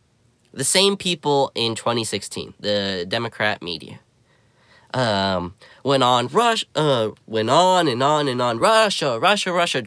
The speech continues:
Trump colluded with Russia. Putin put Trump in office.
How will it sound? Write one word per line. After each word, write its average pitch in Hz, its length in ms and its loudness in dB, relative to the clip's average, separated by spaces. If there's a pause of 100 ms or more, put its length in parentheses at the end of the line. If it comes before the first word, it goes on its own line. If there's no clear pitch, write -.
(120)
Trump 226 400 -2
colluded 165 640 -4
with 147 340 -4
Russia. - 340 -4 (320)
Putin 175 560 -4
put - 280 -8
Trump - 400 -8
in 101 180 -6
office. - 400 -10